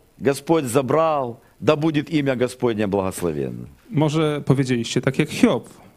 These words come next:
Speaker 2: Pan, y, dał, Pan wziął, niech będzie mu chwała.
Speaker 1: А может быть, ваше сердце сжалось от боли?
Speaker 2: A może wasze, wasze serce się skurczyło od, od, y,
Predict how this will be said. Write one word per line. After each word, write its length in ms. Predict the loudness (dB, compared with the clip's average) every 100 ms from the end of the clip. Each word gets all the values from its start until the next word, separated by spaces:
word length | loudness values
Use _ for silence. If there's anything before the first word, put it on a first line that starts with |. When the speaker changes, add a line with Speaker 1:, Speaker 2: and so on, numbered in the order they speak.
| _ -2
Speaker 2:
Pan, 360 | 0 2 -2 -4 0
y, 160 | 0 2
dał, 240 | 2 2
Pan 240 | 0 0
wziął, 340 | 0 0 0 0
niech 160 | -2
będzie 320 | 0 -2 -2 -4
mu 100 | -2
chwała. 360 | 0 0 -2 -10 -20 -20 -20 -20 -20 _ _ _ _ _ _
Speaker 1:
А 120 | 0
может 340 | 2 0 0 0
быть, 200 | -2 0
ваше 280 | 0 0 -4
сердце 480 | 0 -2 0 -2
сжалось 800 | -2 -2 -4 0 0 0 -2 -2
от 120 | -4
боли? 400 | -2 -2 -2 -4 -10 _ -20 -20 -20 -6
Speaker 2:
A 60 | -2
może 200 | 0 0
wasze, 280 | 0 0 0
wasze 300 | 0 0 2
serce 440 | 2 0 0 -2
się 180 | -2 -4
skurczyło 580 | 0 0 2 0 0 -2
od, 240 | -4 -4
od, 280 | -2 -2 -2
y, 180 | -2 -2